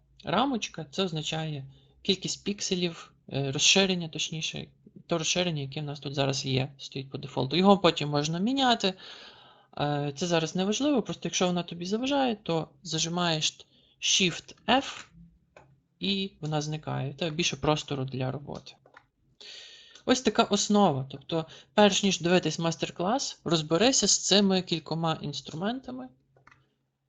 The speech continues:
Е, ізоляція, групування, модифікатори, копіювання, навігація. І далі тобі буде набагато легше засвоювати більш складнішу інформацію.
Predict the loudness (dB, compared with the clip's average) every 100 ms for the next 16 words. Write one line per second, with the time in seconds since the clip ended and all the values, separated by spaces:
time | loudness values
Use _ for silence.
0 | -8 -6 -6 -8 -4 2 6 6 6 2
1 | 2 0 2 2 4 2 0 0 -4 -6
2 | -8 -4 -2 -2 -2 -2 -4 -8 _ -10
3 | -6 -4 -2 0 0 -2 0 0 0 -2
4 | -4 -6 -14 -18 -20 -20 -20 _ -6 -4
5 | 4 6 8 4 2 -2 -2 -2 4 6
6 | 6 4 2 2 0 0 0 -2 -2 -2
7 | 2 2 2 -2 0 2 2 0 -4 -2
8 | -4 -4 -4 -6 -6 -8 -8 -10 -16